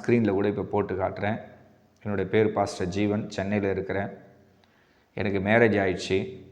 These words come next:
மனைவி இருக்கிறாங்க, சென்னையில நான் ஊழியம் செய்றேன்.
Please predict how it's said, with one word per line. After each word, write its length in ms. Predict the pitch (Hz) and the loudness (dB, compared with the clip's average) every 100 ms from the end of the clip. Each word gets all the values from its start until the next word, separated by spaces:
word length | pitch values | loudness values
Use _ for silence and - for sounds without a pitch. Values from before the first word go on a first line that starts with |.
| - - _ - | -20 -20 _ -6
மனைவி 320 | 98 113 113 | -2 2 2
இருக்கிறாங்க, 640 | 98 98 92 90 92 95 - - - - _ _ _ _ _ | 2 2 0 0 -2 -6 -10 -20 -20 -20 _ _ _ _ _
சென்னையில 440 | - 110 117 110 | 0 4 6 6
நான் 180 | 107 95 | 4 2
ஊழியம் 320 | 101 101 92 | 2 2 0
செய்றேன். 400 | 92 92 90 - | -2 -2 -4 -8